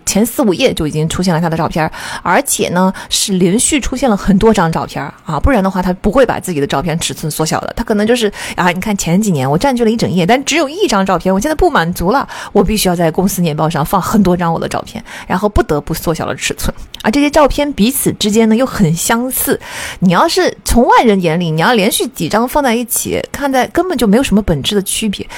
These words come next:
但是在类本人的眼里啊，这些照片彼此之间区别就可大了。我反正就是一定要让你看连续三张，我看起来毫无区别的这些照片，这得是自我感觉多么的良好。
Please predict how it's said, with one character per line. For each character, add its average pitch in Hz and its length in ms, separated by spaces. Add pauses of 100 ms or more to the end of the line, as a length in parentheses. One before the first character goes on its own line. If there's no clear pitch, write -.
(140)
但 240 120
是 220 100
在 226 160
类 220 180
本 151 180
人 139 160
的 214 60
眼 143 260
里 165 60
啊， - 180
这 - 60
些 208 100
照 208 140
片 202 260 (280)
彼 190 160
此 - 180
之 170 140
间 185 180
区 - 160
别 233 100
就 277 120
可 - 180
大 269 220
了。 - 160
我 180 120
反 - 180
正 202 100
就 285 100
是 269 140
一 190 80
定 359 120
要 403 80
让 320 160
你 185 80
看 208 240 (100)
连 185 140
续 302 160
三 226 260
张， 208 220 (280)
我 220 60
看 240 280
起 214 80
来 165 240
毫 - 200
无 349 140
区 190 200
别 165 80
的 143 40
这 151 120
些 151 80
照 - 160
片， - 180 (340)
这 214 120
得 131 160
是 156 300
自 - 180
我 151 80
感 135 180
觉 170 180
多 - 200
么 202 200
的 196 140
良 131 220
好。 - 180